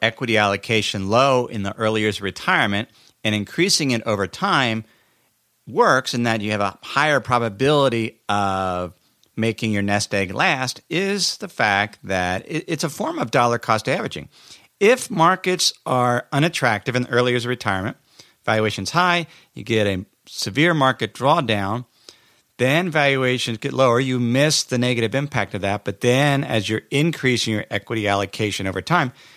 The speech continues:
you're essentially dollar cost averaging into more attractive markets. So it is an interesting approach. It is not necessarily the approach that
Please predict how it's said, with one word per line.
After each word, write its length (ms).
you're 100
essentially 640
dollar 320
cost 380
averaging 720
into 300
more 260
attractive 720
markets. 500
So 240
it 180
is 360
an 160
interesting 880
approach. 580
It 140
is 140
not 300
necessarily 520
the 40
approach 440
that 140